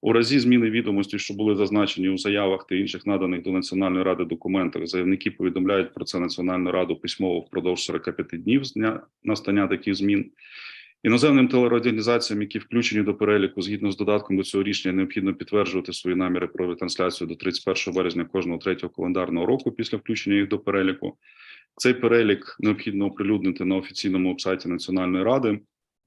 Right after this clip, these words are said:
Виконання покласти на управління представників, контролю та аналізу, ліцензування, юридичне управління, відділ зв'язків з медіа та суспільними інституціями, контроль, Онопрієнко. Прошу підтримати.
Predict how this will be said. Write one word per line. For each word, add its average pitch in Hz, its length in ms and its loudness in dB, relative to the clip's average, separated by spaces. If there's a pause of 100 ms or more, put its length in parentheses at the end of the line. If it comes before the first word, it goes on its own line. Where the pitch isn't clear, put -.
(360)
Виконання 113 460 2
покласти 92 460 -2
на 95 100 0
управління 95 460 0
представників, 95 760 -2
контролю 98 440 0
та - 140 -6
аналізу, 101 460 0
ліцензування, 98 680 0
юридичне 90 520 0
управління, 95 480 0
відділ 101 280 0
зв'язків 85 360 -4
з 82 60 -4
медіа 101 260 0
та - 100 -6
суспільними 90 500 -2
інституціями, 80 680 -6
контроль, 117 400 0 (460)
Онопрієнко. 82 720 -2 (100)
Прошу 113 200 -2 (120)
підтримати. 80 380 -6